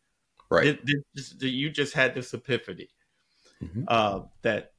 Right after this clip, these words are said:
Speaker 2: pre-arraignment detention, which I, I, look, even some of the most ardent, um, criminal justice reformers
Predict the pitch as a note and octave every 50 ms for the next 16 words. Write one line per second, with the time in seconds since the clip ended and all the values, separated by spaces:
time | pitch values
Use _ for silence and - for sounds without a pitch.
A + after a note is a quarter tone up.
0 | _ - - A#3 - F3 E3+ D#3+ D#3+ D3+ C#3+ C3+ C3+ C3 C3 C3 B2 B2 - C#3+
1 | A#2+ A#2 - - F#2+ F#2+ - - - - _ - - - B2 B2+ B2 - - _
2 | _ - - - - - - - C#3+ D3 C#3 A2 - - - - D#3+ E3 F#3 F3
3 | E3 - E3+ D3+ D3 C3+ B2+ B2+ B2+ B2 A#2+ - - - A#2 B2 B2 B2 B2+ -
4 | - - - A2+ - - _ - G#2+ G#2+ G#2 G2+ G2 F#2+ F#2 F2+ E2+ - _ _
5 | _ - - D3+ C3 C3 B2 A2+ G#2+ - A2+ A2 G#2+ - - G#2+ F#2+ - G#2+ G2+
6 | - - - G#2 G2 F#2+ F#2 F2+ F2+ F2 - -